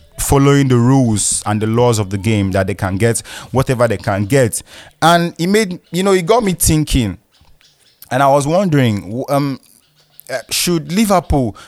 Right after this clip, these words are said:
be contended with an apology? I, I think not. You know, especially when you consider that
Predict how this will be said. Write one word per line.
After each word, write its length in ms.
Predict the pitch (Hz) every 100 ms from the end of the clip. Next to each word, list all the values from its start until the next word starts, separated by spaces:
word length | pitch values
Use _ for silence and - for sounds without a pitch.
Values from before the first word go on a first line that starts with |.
| -
be 100 | 127
contended 760 | - 123 127 - 143 139 120 107
with 420 | 107 101 - - -
an 140 | 110
apology? 640 | 107 - 117 110 95 90 -
I, 120 | 135 - _ -
I 100 | 156
think 300 | - 202 -
not. 440 | 156 110 - - - - -
You 120 | 147
know, 60 |
especially 580 | 160 151 - 175 - 175
when 220 | 165 190
you 80 | 170
consider 640 | - 139 131 - 143 135 123
that 320 | 104 95